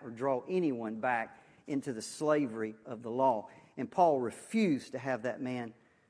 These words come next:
circumcised. At the same time,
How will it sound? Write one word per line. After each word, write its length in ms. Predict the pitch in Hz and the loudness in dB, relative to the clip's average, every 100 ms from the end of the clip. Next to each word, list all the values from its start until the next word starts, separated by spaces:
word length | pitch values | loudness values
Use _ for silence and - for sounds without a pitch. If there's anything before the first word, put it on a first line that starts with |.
| _ | _
circumcised. 720 | - 247 151 110 - - - - _ _ - _ _ _ _ _ _ - _ _ _ _ _ - | -8 -6 -4 -6 -6 -8 -10 -20 _ _ -20 _ _ _ _ _ _ -20 _ _ _ _ _ -8
At 100 | 135 | -6
the 60 | 120 | -4
same 320 | - 175 254 | 0 2 2
time, 420 | 147 123 135 180 | 2 0 0 -4